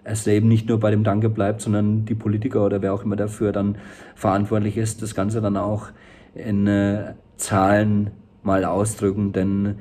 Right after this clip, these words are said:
Dank ist schön und gut, Dank macht auch so, so eine Arbeit leichter, aber von Dank ernährt man halt immer noch keine Familien. Und ich hoffe, dass es eben dann auch in dieser Beziehung einen,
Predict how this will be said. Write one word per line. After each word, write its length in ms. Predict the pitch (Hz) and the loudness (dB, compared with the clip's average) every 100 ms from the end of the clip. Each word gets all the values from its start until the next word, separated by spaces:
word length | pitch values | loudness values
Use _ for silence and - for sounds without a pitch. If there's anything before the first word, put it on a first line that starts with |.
| - - | -14 -2
Dank 220 | 101 113 | 2 2
ist 100 | 113 | 0
schön 180 | 110 117 | 0 0
und 100 | 117 | 2
gut, 260 | 113 131 143 | 2 2 2
Dank 180 | 110 123 | 0 0
macht 220 | 120 104 | -2 0
auch 120 | 110 | 0
so, 160 | 117 117 120 101 | 2 2 0 -4
so 140 | 107 | -6
eine 100 | 120 | -4
Arbeit 600 | 113 117 117 117 110 - | -2 -2 -2 -2 -6 -12
leichter, 600 | 101 101 110 110 117 113 110 - - - - | -6 -4 -4 -2 -2 -2 -4 -14 -20 -20 -14
aber 500 | 104 101 101 104 101 | -4 -2 0 0 0
von 200 | 98 101 | 0 -4
Dank 240 | 98 101 101 | -2 -4 -4
ernährt 300 | 101 101 113 | -6 -6 -4
man 140 | 107 | -2
halt 200 | 107 104 - - | -2 -6 -12 -8
immer 140 | 107 | -4
noch 140 | 101 - | -4 -4
keine 460 | 104 104 101 107 107 - - - _ | -2 0 0 0 -4 -14 -20 -20 _
Familien. 800 | - 101 107 110 107 117 - - - - _ _ _ - - | -2 2 4 4 4 0 -4 -16 -20 -20 _ _ _ -20 -14
Und 500 | 101 101 95 92 92 - - _ _ - - | -4 -2 2 2 0 -4 -14 _ _ -20 -14
ich 200 | 92 - | -12 -2
hoffe, 200 | 92 92 | -2 0
dass 180 | 92 95 | -2 -2
es 260 | 95 - | -4 -8
eben 560 | - 92 92 92 95 - - - - - - | -10 -6 -2 0 0 -4 -18 -20 -20 -20 -4
dann 140 | 92 | 0
auch 220 | 90 92 | 2 2
in 120 | 107 | 0
dieser 320 | 95 104 110 98 | 2 0 0 -2
Beziehung 520 | 95 - 104 101 98 | -2 -2 0 2 2
einen, 380 | 92 92 92 | 2 2 2